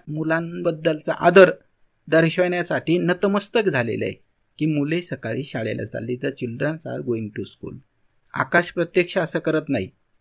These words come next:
आकाशाचं डोकं कधी आपण टेकावताना दिसत नाही, पण कवीने त्याची एक कल्पना केलेली आहे म्हणून म्हटलेलं आहे, the sky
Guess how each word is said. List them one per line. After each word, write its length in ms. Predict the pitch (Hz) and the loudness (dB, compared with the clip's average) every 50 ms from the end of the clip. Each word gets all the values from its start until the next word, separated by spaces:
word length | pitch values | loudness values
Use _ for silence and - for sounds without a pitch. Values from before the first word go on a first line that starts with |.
| _ _ _ _ _ - | _ _ _ _ _ -8
आकाशाचं 560 | 117 123 123 - 147 147 156 156 151 - 165 165 | -8 -6 -4 -4 -4 -4 -4 -4 -4 -4 0 0
डोकं 360 | 165 160 165 - 180 175 170 - _ _ _ _ _ - | 0 0 4 2 2 2 2 -2 _ _ _ _ _ -4
कधी 260 | 151 147 160 165 180 - _ _ - | 0 2 2 2 2 0 _ _ -6
आपण 240 | - 131 - - 165 | -6 -6 -2 -2 -2
टेकावताना 540 | 160 165 156 147 - 151 151 147 151 147 147 | 0 0 -2 0 0 -2 0 0 -2 -4 -2
दिसत 340 | 143 147 143 - 143 - - | -4 -6 -6 -6 -6 -4 -6
नाही, 120 | 131 127 | -8 -8
पण 200 | - - 135 147 147 - | -6 -6 -6 -6 -8 -8
कवीने 340 | 147 139 139 143 147 151 147 | -8 -8 -6 -4 -4 -4 -4
त्याची 320 | 147 - 143 139 - 165 | -4 -6 -10 -6 -4 -6
एक 140 | 156 - - - | -6 -4 -2 -2
कल्पना 360 | 139 139 139 - 147 147 139 | 0 0 2 0 0 0 0
केलेली 420 | 131 123 110 104 101 104 104 107 | -4 -6 -6 -6 -6 -8 -8 -10
आहे 100 | 131 160 - _ _ _ _ _ - | -12 -12 -14 _ _ _ _ _ -8
म्हणून 260 | 135 131 151 165 170 156 | -4 -2 -2 -2 -2 -4
म्हटलेलं 340 | 117 - - - 120 - | -6 -6 -8 -10 -8 -8
आहे, 100 | 135 156 | -8 -8
the 180 | 147 135 135 127 | -6 -8 -8 -8
sky 280 | 127 - - 139 139 | -8 -6 -4 -4 -4